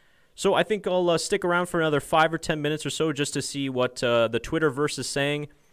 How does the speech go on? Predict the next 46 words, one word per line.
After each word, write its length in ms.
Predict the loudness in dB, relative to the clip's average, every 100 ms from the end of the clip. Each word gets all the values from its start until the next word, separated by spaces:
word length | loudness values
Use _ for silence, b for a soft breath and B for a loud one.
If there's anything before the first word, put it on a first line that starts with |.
| b b
And, 280 | -6 -2 2
uh, 120 | 2
if 60 | 2
there 160 | 2 2
are 40 |
any, 360 | 0 -4 -2 0
uh, 100 | 0
last-minute 580 | 2 0 0 -4 -4
updates 640 | -6 -6 -4 -2 -4 -12 -6
as 200 | -6 -4
well. 480 | 2 4 4 0 _ _ _ _ _ _ _ _ _ _ _ _ _ _ _ _ _ _ _ _ _ _ _
So 100 | -4
here's 180 | 2 2
just 240 | 0 -2 0
a, 140 | 0
a 40 | -2
tweet 280 | -2 -4
from, 300 | -2 -4 0
uh, 100 | -2
Chris 280 | 0 -2 0
Medlin. 320 | 0 2 0 0
"Now 180 | 0
the 60 | 0
session 340 | 0 0 -2
is 140 | -4 0
over. 360 | 0 0 -2 -4 b b b b
Maybe 220 | -2 -2
Kimi 260 | -2 -4 -2
thought 240 | 2 2
it 80 | 2
was, 240 | 0 0
but 160 | 0 -4
Sainz 340 | 0 0 -2
was 120 | -2 -2
on 120 | -2
a 40 |
flyer 460 | -2 2 4 4 2
on 140 | 0
soft 340 | 0 0 0 0
tires 280 | -2 -2 -2
and 80 |
the 40 | -4
track 320 | -2 -2 -2
was 100 | -6
still 200 | -4 -4
green." 480 | -4 -4 -4 -6